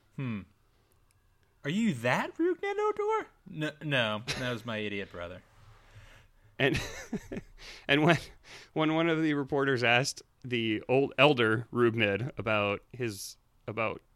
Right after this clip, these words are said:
Speaker 2: the fact that his brother was named the same name as him, he looked at him like he was crazy, and he was like, "Of course."
Speaker 1: Wow.
Speaker 2: And they were like, "What do you call each other at, at family events?" And he said,
Speaker 1: Rugned. It's
Speaker 2: Rugned.
Speaker 1: my,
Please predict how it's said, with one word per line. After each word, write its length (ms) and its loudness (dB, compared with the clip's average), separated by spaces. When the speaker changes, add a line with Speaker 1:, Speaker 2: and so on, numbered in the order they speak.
Speaker 2:
the 60 -12
fact 240 -2
that 80 -4
his 140 -2
brother 420 -2
was 140 -2
named 280 -2
the 80 -4
same 280 -4
name 200 0
as 120 -6
him, 180 -4
he 180 -4
looked 240 -4
at 100 -2
him 120 -4
like 140 -6
he 60 -6
was 120 -8
crazy, 460 -4
and 80 -6
he 80 -8
was 180 -10
like, 160 -8
"Of 120 -12
course." 380 -10
Speaker 1:
Wow. 240 -10
Speaker 2:
And 100 0
they 60 4
were 80 2
like, 160 4
"What 100 6
do 60 4
you 100 4
call 320 4
each 140 2
other 240 2
at, 220 0
at 160 -6
family 320 0
events?" 360 -6
And 80 -6
he 60 -6
said, 280 -6
Speaker 1:
Rugned. 360 -4
It's 260 -4
Speaker 2:
Rugned. 360 -2
Speaker 1:
my, 140 -2